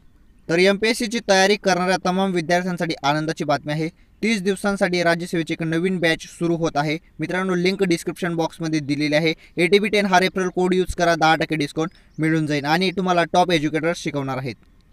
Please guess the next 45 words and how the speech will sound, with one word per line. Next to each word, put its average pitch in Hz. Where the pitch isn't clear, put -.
अनअकॅडमीवर 214
विनामूल्य 202
फायदे 175
मिळत 170
आहेत. 175
तर 180
मित्रांनो, 226
आजच 196
download 190
करा 180
Unacademy 175
ॲप, 175
Link 202
description 190
बॉक्समध्ये 175
दिलेले 165
आहेत. 151
एटीपी 202
टेन 196
referral 190
code 185
use 180
करा, 180
दहा 170
टक्के 170
discount 170
मिळून 165
जाईल. 151
मित्रांनो, 208
नवीन 190
बॅचची 190
link 190
आणि 175
ॲपची 175
ही 190
link 190
मी 185
description 170
बॉक्समध्ये 165
दिलेली 156
आहे, 165
तर -
तुम्ही 190
आताच 170
पहा 175